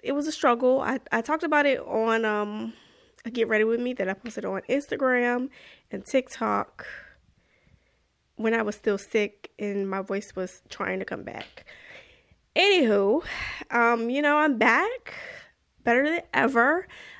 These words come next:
I am trying to get back into the swing of things.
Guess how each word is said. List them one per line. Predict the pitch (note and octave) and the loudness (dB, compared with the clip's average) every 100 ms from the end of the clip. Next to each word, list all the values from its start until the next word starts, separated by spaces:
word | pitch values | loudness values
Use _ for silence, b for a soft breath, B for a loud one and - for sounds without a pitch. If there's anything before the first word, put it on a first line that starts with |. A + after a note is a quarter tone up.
| B G#3+ | B 0
I | A3+ A#3 A#3 - | 2 2 0 0
am | A3 A3 A3 G#3+ G#3 - | 0 2 0 -2 -4 -6
trying | - C#4+ | 0 0
to | E4 | 2
get | E4+ | 2
back | E4 F#4 | 2 2
into | G#4 | 0
the | G4+ | -2
swing | - G4 E4 C#4+ | -2 2 2 2
of | |
things. | C#4+ A#3+ A#3+ C#4+ F4+ - - | 2 2 2 0 -6 -8 -20